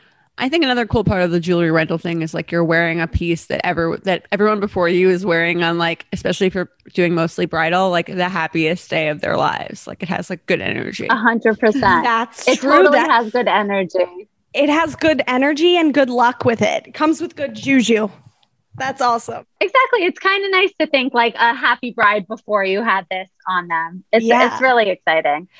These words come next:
Speaker 3: But it's also still unique because it's not like, you know, that, like, I, I know there's, like, a handful of bridal jewelry companies that brides are, like, buying pieces from, and sometimes they're the same kind of pieces. This is unique 'cause it's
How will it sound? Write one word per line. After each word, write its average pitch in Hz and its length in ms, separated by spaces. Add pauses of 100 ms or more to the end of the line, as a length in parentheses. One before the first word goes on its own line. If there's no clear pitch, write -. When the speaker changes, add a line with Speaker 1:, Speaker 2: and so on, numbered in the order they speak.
(260)
Speaker 3:
But 294 140
it's 302 140
also 269 360
still 339 300
unique 262 500
because 233 320
it's 226 200
not 220 260
like, 214 380
you 220 80
know, 202 220
that, 202 360
like, 208 400 (200)
I, - 420
I 247 160
know 262 160
there's, 269 260
like, 262 200
a 220 340
handful 226 640
of 202 260
bridal 208 500
jewelry 214 460
companies 208 600
that - 340
brides 202 320
are, 202 100
like, 202 220
buying 196 380
pieces 202 480
from, 202 420
and 196 140
sometimes 202 500
they're 214 200
the 202 80
same 202 380
kind 202 200
of 202 80
pieces. 202 440
This 226 220
is 233 160
unique 208 560
'cause 190 180
it's - 320